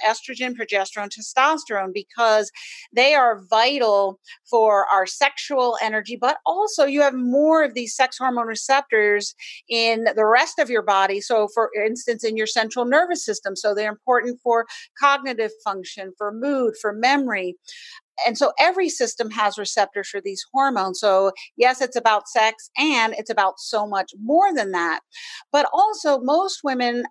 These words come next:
have a significant decrease in their cortisol by the time they hit menopause. So cortisol is that stress hormone that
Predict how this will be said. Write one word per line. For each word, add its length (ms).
have 280
a 60
significant 840
decrease 840
in 480
their 240
cortisol 520
by 160
the 120
time 240
they 120
hit 280
menopause. 560
So 100
cortisol 360
is 60
that 220
stress 440
hormone 300
that 120